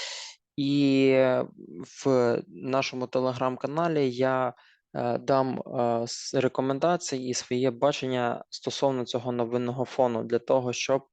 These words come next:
е, можна було, е, прий-, прийняти участь, е, в, е, отриманні зарплати трейдерів, тому що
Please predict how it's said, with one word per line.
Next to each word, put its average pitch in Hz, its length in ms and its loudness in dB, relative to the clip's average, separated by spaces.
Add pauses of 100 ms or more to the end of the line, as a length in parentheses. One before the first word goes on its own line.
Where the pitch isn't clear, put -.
е, 117 220 2 (540)
можна 127 520 2
було, 123 640 2
е, 120 420 -8
прий-, 127 340 -2
прийняти 127 680 0
участь, 139 480 0 (600)
е, 131 120 0
в, 117 300 0
е, 135 280 6 (140)
отриманні 123 680 0
зарплати 120 480 0
трейдерів, 113 460 -2
тому 120 240 -6
що - 180 -8